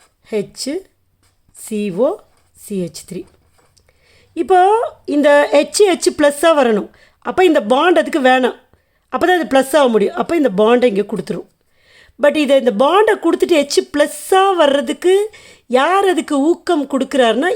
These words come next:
இந்த அயனி. அந்த சிஸ்டம்ல அமைப்புல தானே இருப்பாரு இவரு. இவரு கிட்ட இருக்கிற சி எல்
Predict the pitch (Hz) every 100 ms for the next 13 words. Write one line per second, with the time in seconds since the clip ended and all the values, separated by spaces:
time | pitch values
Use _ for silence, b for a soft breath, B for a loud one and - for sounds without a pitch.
0 | - 240 254 240 190 202 247 - - _
1 | _ _ _ _ _ _ _ _ _ 240
2 | 247 302 285 - 330 285 254 294 302 285
3 | 254 294 277 330 285 180 175 _ _ _
4 | _ _ _ 196 202 202 190 - _ _
5 | _ _ _ _ - 320 415 403 370 302
6 | 302 269 - 180 202 294 - - _ _
7 | _ - 294 285 208